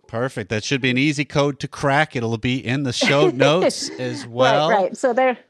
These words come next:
Speaker 2: hopefully there they can get all their questions answered. If anybody has other questions, they can absolutely email me, and I will let, you know, I really wanna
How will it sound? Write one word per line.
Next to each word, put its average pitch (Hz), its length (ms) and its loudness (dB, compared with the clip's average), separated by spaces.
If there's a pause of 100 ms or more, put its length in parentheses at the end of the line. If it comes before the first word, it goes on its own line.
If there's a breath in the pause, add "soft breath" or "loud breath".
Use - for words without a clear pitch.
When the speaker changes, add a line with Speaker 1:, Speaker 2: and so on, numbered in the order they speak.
(180)
Speaker 2:
hopefully 349 440 2
there 285 300 4
they 262 80 2
can 254 100 -2
get 226 120 2
all 247 300 4
their 262 140 2
questions 247 400 -2
answered. 233 340 0
If 226 120 -4
anybody 262 400 0
has 233 140 -2
other 220 160 0
questions, 208 420 -8
they 208 100 -6
can 185 200 -8 (180)
absolutely 226 640 -6
email 190 260 -4
me, 180 240 -4
and 170 100 -8
I 120 100 -10
will 165 280 -12 (140)
let, 330 240 -2
you 240 140 -2
know, - 60 0
I 262 100 2
really 339 280 0
wanna 247 300 0